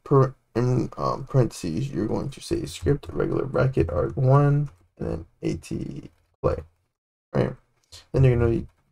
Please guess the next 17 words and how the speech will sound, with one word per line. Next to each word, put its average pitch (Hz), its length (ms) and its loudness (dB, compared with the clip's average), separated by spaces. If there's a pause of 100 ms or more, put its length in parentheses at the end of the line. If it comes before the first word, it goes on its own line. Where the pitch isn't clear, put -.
(400)
you're - 120 -4
gonna 107 180 0
play - 240 -2
your - 120 -2
punch - 260 -2
sound 156 240 2
effect, 160 480 0
right? 117 260 0 (1300)
And 143 120 8
then 139 120 6
we're 139 80 6
gonna 131 80 8
set 127 160 2
up - 80 -6
the 113 80 2
ray 107 160 2
casting. - 500 -4